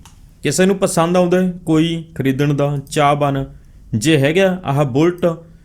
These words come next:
ਤਾਂ ਮਾਲਕ ਨਾਲ ਤੁਸੀਂ ਗੱਲ ਕਰ ਸਕਦੇ ਹੋ। ਨੰਬਰ ਆ ਸਕਰੀਨ 'ਤੇ ਆਪਾਂ ਦੇ ਰੱਖਿਆ ਜੀ, ਤਰਾਨਵੇਂ ਇੱਕ ਸੌ ਸੱਠ ਤੇ ਡਬਲ ਜ਼ੀਰੋ ਜ਼ੀਰੋ ਉਣੰਜਾ।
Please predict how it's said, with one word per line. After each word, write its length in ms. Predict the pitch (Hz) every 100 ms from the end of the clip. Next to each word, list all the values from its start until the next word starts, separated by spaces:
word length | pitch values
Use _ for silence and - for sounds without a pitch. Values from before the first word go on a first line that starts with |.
| - -
ਤਾਂ 140 | 180 180
ਮਾਲਕ 380 | 151 147 156
ਨਾਲ 340 | 185 180 170 165
ਤੁਸੀਂ 300 | 165 143 160
ਗੱਲ 220 | 139 120
ਕਰ 160 | 123 147
ਸਕਦੇ 300 | 147 185 190
ਹੋ। 100 | 190 185 - - - - - - - -
ਨੰਬਰ 380 | 135 143 147 196
ਆ 60 | 202
ਸਕਰੀਨ 340 | 196 185 175
'ਤੇ 100 | 165
ਆਪਾਂ 180 | 156 143
ਦੇ 160 | 127 151
ਰੱਖਿਆ 220 | 170 170
ਜੀ, 140 | 170
ਤਰਾਨਵੇਂ 600 | 185 - 175 156 165 180
ਇੱਕ 100 | 185
ਸੌ 120 | - 165
ਸੱਠ 400 | - 139 139 170 165 - - - -
ਤੇ 140 | 180 185
ਡਬਲ 440 | 156 120 135 160
ਜ਼ੀਰੋ 320 | 156 175 180 180 - _ _ _ - - _
ਜ਼ੀਰੋ 400 | 120 110 160 170 175 175
ਉਣੰਜਾ। 460 | 143 135 117 78